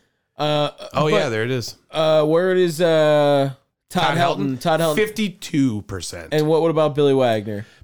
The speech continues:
Speaker 2: Billy Wagner, fifty-one.
Speaker 1: And what'd they get this year?
Speaker 2: Uh, seventy-two point two and sixty-eight point one, respectively.
Speaker 1: So,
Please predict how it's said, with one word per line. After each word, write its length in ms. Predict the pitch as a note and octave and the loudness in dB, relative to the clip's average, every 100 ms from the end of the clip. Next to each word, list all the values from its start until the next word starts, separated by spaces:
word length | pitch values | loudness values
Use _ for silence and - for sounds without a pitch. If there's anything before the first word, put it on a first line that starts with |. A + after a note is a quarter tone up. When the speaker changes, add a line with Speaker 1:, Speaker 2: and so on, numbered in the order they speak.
| - | -4
Speaker 2:
Billy 180 | D3+ C#3+ | -2 0
Wagner, 400 | C#3+ C#3+ C#3 C3 | 0 -2 -2 -4
fifty-one. 800 | - D#3 - C3 G#2 G#2 F#2 D#2+ | -4 -6 -2 -4 -2 -4 -4 -6
Speaker 1:
And 140 | C3+ | -2
what'd 160 | C3+ C3+ | -2 0
they 140 | C3+ | 0
get 220 | C3 B2+ | 0 -2
this 220 | C3+ C3 - | -4 -4 -4
year? 320 | D#3+ E3+ D#3+ | -4 -4 -8
Speaker 2:
Uh, 680 | - A2+ A2 G#2+ G#2 G#2 G#2 G2 _ - - - | -4 -2 -2 -2 -2 -2 -4 -6 _ -20 -20 -14
seventy-two 720 | - - E3+ F#3 F3+ - F3 | -10 -6 -2 -2 -4 -4 -4
point 280 | F3 D3+ C#3 | -2 -2 -2
two 260 | - D3 C#3+ | -4 -4 -2
and 120 | A#2 | -4
sixty-eight 480 | - C#3 - B2 - | -8 -10 -8 -8 -6
point 200 | A#2+ G#2+ | -8 -6
one, 180 | G#2 G2 | -6 -6
respectively. 680 | F2 - G2 - D#2 D#2+ | -8 -8 -10 -12 -18 -16
Speaker 1:
So, 380 | - B3+ A#3 | -6 0 2